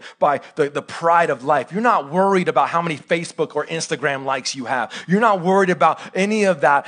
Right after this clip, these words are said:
and that pride. No, when you're motivated by the kingdom of God, all of a sudden you become a powerful weapon, because all you do, you understand that everything you do, that you're living for God, is not in vain.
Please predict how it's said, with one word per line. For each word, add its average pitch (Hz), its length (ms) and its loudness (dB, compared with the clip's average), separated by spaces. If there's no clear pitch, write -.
and 175 140 0
that 170 160 0
pride. 180 500 2
No, 196 140 4
when 170 200 -2
you're 233 100 2
motivated 190 560 0
by 165 160 2
the 135 100 -4
kingdom 185 460 -4
of 113 160 -4
God, 175 280 2
all 202 220 4
of 180 80 0
a 165 100 2
sudden 160 300 -2
you 202 100 -4
become 180 300 -6
a - 20 -4
powerful 160 540 0
weapon, 185 400 -2
because 175 240 0
all 196 340 6
you 175 300 -4
do, 175 460 0
you 185 160 0
understand 190 600 0
that 165 60 0
everything 214 440 0
you 214 100 -2
do, 190 220 0
that 156 80 -4
you're 156 120 -2
living 202 360 -2
for 202 180 -2
God, 160 420 2
is 165 160 0
not 180 380 2
in 160 140 -6
vain. 139 580 -4